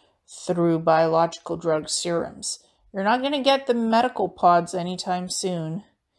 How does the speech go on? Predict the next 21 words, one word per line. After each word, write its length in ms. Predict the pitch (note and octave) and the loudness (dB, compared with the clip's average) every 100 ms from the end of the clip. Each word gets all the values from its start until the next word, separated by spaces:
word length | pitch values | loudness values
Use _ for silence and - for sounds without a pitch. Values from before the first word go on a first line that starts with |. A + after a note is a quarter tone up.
| _ _ _ _ _ _ _ | _ _ _ _ _ _ _
It's, 580 | - F3 E3+ - - - - | -8 -6 -4 -4 -2 -4 -2
it's 280 | F#3+ - F#3+ | -2 0 0
not 440 | F3 E3+ F3 - | 2 4 4 4
within 320 | A3 A3+ A#3 | 0 0 2
that 280 | A#3 A3+ A3+ | 4 4 2
plan 460 | - A#3+ A#3+ A#3+ A3+ | -4 0 2 0 -2
of 440 | - F3+ F#3 F#3 - _ _ _ _ _ | 0 2 2 -2 -10 _ _ _ _ _
giving 300 | - D#3 E3+ | -6 -4 -2
it 140 | F#3 G3+ | 0 4
out 240 | G#3 G#3 | 4 2
to 100 | - | -2
the 80 | A#3 | -4
humans. 680 | A#3 C4 B3+ G3+ G3+ G3+ - _ _ _ _ _ _ _ _ _ _ _ _ _ - | -2 -2 -2 -2 -4 -6 -10 _ _ _ _ _ _ _ _ _ _ _ _ _ -8
Sorry 380 | - F#3+ F3+ | 0 2 2
to 120 | G3 A3+ | 2 -2
say 280 | - A#3+ | 2 4
it's 240 | A#3+ A3+ - | 4 2 -2
not. 540 | C4+ D4 B3 B3 - _ - | 0 2 0 -4 -12 _ -14
That's 300 | - - F#3 | -12 -10 -4
not 220 | F#3 G3 | -4 -2
where, 320 | A3 A3 A3+ | -2 -2 -4